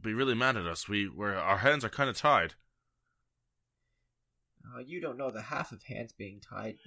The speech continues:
Speaker 2: Norman. <coughs> Um, I mean, I'm in it if you guys are. And heck, what else do we have to lose, right?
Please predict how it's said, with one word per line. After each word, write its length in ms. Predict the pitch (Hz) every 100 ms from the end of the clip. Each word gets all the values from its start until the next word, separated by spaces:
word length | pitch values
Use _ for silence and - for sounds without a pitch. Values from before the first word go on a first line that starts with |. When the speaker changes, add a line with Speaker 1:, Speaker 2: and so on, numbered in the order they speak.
| -
Speaker 2:
Norman. 300 | 104 104 101 - - - - -
<coughs> 340 | - - - - - - - - - _ - - _ - - - - _
Um, 460 | - 139 147 143 143 - - - _ _ _ _ _ - - - - -
I 80 | 185
mean, 140 | 226 214
I'm 260 | 220 254
in 80 | 247
it 100 | 226 -
if 180 | 151 196
you 120 | 190
guys 320 | 160 135 131
are. 340 | 123 95 101 - -
And 280 | 139 139 - _ _ _ _ _ _ _ _
heck, 420 | - 220 226 - - _ _ _ _ _ _ _ _ _
what 160 | - 180
else 180 | 190 190
do 120 | 196
we 100 | 170
have 220 | 180 170 -
to 200 | 165 160
lose, 440 | 175 160 120 -
right? 280 | 131 170